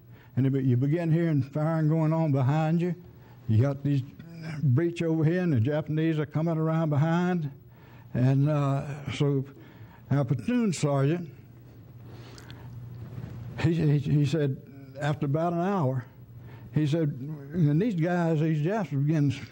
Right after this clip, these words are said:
spreading. And he sent a runner back to the, uh, C P and find out what's going on. There's nobody out there.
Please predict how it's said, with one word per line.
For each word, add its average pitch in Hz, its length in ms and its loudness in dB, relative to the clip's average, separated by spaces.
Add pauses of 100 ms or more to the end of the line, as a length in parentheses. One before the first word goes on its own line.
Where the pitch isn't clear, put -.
(400)
spreading. 165 640 -2 (1120)
And 117 100 4
he 165 60 2
sent 190 260 0
a 175 40 2
runner 190 320 0
back 165 280 -2
to 143 120 -2
the, 143 560 -2
uh, 123 40 2
C 196 240 0
P 196 460 -4 (1120)
and 123 180 4
find 165 260 0
out 156 220 0 (220)
what's 156 240 0
going 151 320 -2
on. 107 420 -4 (1400)
There's 131 120 2
nobody 165 400 2
out 180 260 -2
there. 104 300 -4